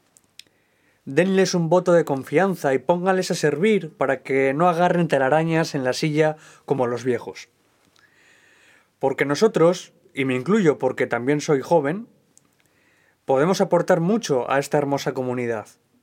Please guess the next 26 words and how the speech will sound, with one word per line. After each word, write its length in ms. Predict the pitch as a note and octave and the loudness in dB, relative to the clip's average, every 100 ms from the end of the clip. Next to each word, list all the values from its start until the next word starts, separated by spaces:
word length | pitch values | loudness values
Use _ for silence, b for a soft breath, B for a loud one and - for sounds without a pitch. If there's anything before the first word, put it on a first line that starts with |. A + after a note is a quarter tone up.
| _ _ _ _ _ _ | _ _ _ _ _ _
Y 140 | - C3+ | -10 -4
por 160 | B2+ | -4
supuesto, 580 | - A#2 D#3+ D#3+ - A2 _ _ _ _ _ | -6 0 0 0 -4 -14 _ _ _ _ _
claro 280 | D3 D#3+ A3 | 0 4 4
que 100 | D#3 | 2
tenemos 380 | C#3 C#3 C#3+ C#3 | 0 0 -2 -2
que 80 | |
aprender 440 | C#3 C#3 C3+ D3+ D#3+ | -2 0 2 2 4
de 60 | |
la 80 | C#3 | 2
experiencia 640 | B2 - C#3 C3+ D3 D3+ C#3 | 0 -2 0 2 0 2 2
de 60 | |
los 140 | C3 B2+ | 0 -2
veteranos. 600 | B2+ C3+ F3 C3 A2+ - b b b b b b b b b b _ | -2 0 0 -2 -8 -18 b b b b b b b b b b _
Pero 220 | D3 D#3 | 2 4
recuerden, 640 | D#3+ D#3+ G#3 F#3+ D3 B2 A#2+ _ _ _ _ _ _ _ _ - | 2 2 2 4 0 -4 -14 _ _ _ _ _ _ _ _ -8
ustedes 760 | D3 - G#3 F#3+ D3 C#3+ - _ _ _ | -6 0 2 6 4 2 -10 _ _ _
también 460 | C3 C3 C#3 E3+ D#3+ | -6 -4 0 0 -2
tienen 440 | D#3+ F#3 D#3+ B2 | -2 -2 -2 -4
que 60 | B2 | -4
aprender 400 | A#2+ B2 A#2+ B2 | -2 -2 0 0
de 100 | A#2+ | -2
nosotros. 600 | A#2 B2+ G#2+ A2 - - _ _ _ _ _ _ _ _ _ | -6 -8 -8 -12 -14 -20 _ _ _ _ _ _ _ _ _
Somos 360 | - D3 D#3 | -4 -2 0
un 100 | E3 | 0
equipo. 420 | D3+ F#3+ E3 A2+ | 0 -2 -6 -10